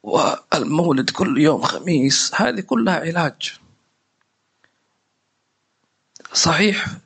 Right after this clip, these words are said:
الإنسان يتابع ب-، بالإنترنت، لكن الحضور ال-، ال-، الحسي له دوره سبحان الله. <clears throat> اللهم لا تحرمنا من بركات مجالس مشايخنا، آمين.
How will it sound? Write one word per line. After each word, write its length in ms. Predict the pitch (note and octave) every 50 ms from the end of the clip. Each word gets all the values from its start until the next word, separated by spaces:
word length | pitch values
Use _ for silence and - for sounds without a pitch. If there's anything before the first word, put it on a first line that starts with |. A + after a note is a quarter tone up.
| _ _ _ _ _ _ _ _ - - -
الإنسان 380 | D#3+ - - - G#3 G3+ - -
يتابع 500 | C3+ - - G3+ G#3 G3+ - - C3 A2+
ب-، 760 | G#2+ G#2 A#2+ A#2+ A#2 G#2+ A2+ G#2+ G#2 - - - - -
بالإنترنت، 720 | - A2+ - - D3 D3+ - - - - C3+ D3 D3 C#3+ - - - - - _ _ _ _ _ _ _ _ _ _ _ _ _ _ - -
لكن 400 | C3 C3+ C#3 - - D3 C#3+ - -
الحضور 600 | D3 C#3+ - - - D#3+ - G#3 G#3+ G3+ G3 F3+
ال-، 180 | E3+ D#3 - - - - - -
ال-، 560 | B2+ C3+ B2 A#2 A#2 B2+ A2 F#2 A#2+ - - - -
الحسي 880 | C3+ - - - G#3+ G3+ - - - - A2 G#2 A#2+ - - B2+ - - _ _ _ _ _ _ _ _ _ _ -
له 420 | - - D3 D3 D#3 E3+ F3+ F3
دوره 540 | - A3 G#3 A3+ G#3+ - - C3 - - -
سبحان 440 | - - - - - - D3 A#2+ G2+
الله. 240 | E2 C#2 - - A#2 - - - F#3+ - - - - - - - - - _ -
<clears throat> 680 | _ _ _ _ _ _ _ _ _ _ _ _ - G1+
اللهم 380 | - - C#3+ E3+ E3+ F#3+ F#3
لا 140 | F#3+ G#3+ G#3+
تحرمنا 460 | G#3 G#3+ F3+ D#3+ - - G#3+ G3+ G3+
من 120 | F#3 F#3 F#3+
بركات 440 | A#2+ - D#3+ - D#3 D3 - -
مجالس 360 | - B2+ A#2+ G2+ - - - -
مشايخنا، 680 | - - - - - - - G3 G#3 G#3 G#3+ D3 C3 B2
آمين. 360 | A2+ A2 A2 - A2 B2+